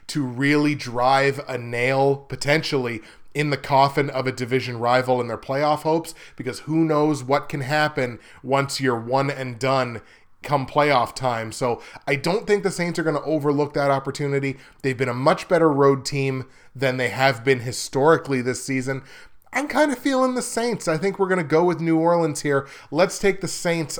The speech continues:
on the road in Atlanta to beat the Falcons. Although, as a note to everyone that's like, "Oh, Julio Jones, you know, what a, what a terrible time to, uh,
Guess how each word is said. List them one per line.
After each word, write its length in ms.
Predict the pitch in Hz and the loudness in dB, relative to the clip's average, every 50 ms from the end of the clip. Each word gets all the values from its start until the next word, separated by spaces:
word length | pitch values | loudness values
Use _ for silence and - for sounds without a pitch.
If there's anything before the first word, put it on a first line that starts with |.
| - - | -6 -2
on 220 | 147 - 175 196 | 0 2 2 2
the 80 | 196 185 | 2 0
road 500 | 165 139 135 131 131 131 123 123 120 - - - - _ _ _ _ | 2 2 4 4 4 4 2 0 -4 -8 -16 -20 -20 _ _ _ _
in 180 | - 170 190 196 | -6 -4 -2 -2
Atlanta 840 | 185 160 170 151 160 160 160 165 165 160 - - 135 117 110 104 - - - - - | -2 -2 -2 -2 0 0 2 2 0 0 -2 -2 -2 -2 -2 -4 -8 -14 -20 -12 -8
to 100 | - 139 | -8 -6
beat 320 | 113 107 135 131 131 - | -4 -2 -2 -2 -2 -4
the 80 | - - | -10 -8
Falcons. 800 | - - 139 135 139 127 - - 90 - - - - - - - - - - - - _ _ _ - - - | -4 0 2 2 2 0 -2 -8 -18 -16 -14 -12 -12 -12 -12 -14 -18 -20 -20 -20 -20 _ _ _ -12 -4 0
Although, 260 | 156 156 160 165 160 | 4 6 8 8 8
as 120 | 156 127 | 8 6
a 60 | 143 | 2
note 380 | 143 135 139 151 160 156 127 - | 0 2 4 4 4 4 2 0
to 100 | - 156 | -2 -2
everyone 340 | 143 135 139 143 139 135 135 | 0 0 2 2 2 0 0
that's 160 | 127 127 - | -2 -2 0
like, 140 | 135 123 120 - | -2 -2 0 2
"Oh, 300 | 131 143 147 147 143 131 | 4 6 6 6 6 4
Julio 420 | 127 139 151 147 147 143 143 139 | 4 4 4 6 6 6 4 2
Jones, 580 | 135 - 135 143 143 143 143 139 131 127 - - - - - - - - | 2 2 2 4 4 6 4 4 2 0 -6 -10 -16 -18 -20 -20 -12 -6
you 80 | 135 135 | -2 0
know, 200 | 139 131 127 127 | 2 2 2 4
what 200 | 127 139 147 147 | 4 6 6 6
a, 60 | 156 | 6
what 180 | 139 131 147 147 | 4 4 4 4
a 60 | 143 | 2
terrible 460 | 143 - 147 147 147 147 139 135 139 | 0 0 2 4 4 4 4 2 0
time 500 | 139 - 139 147 143 143 143 143 139 135 | -2 -2 0 0 2 2 2 2 0 0
to, 360 | 127 - 139 135 135 131 127 | -2 0 0 2 2 2 2
uh, 200 | 127 123 123 123 | 2 2 2 0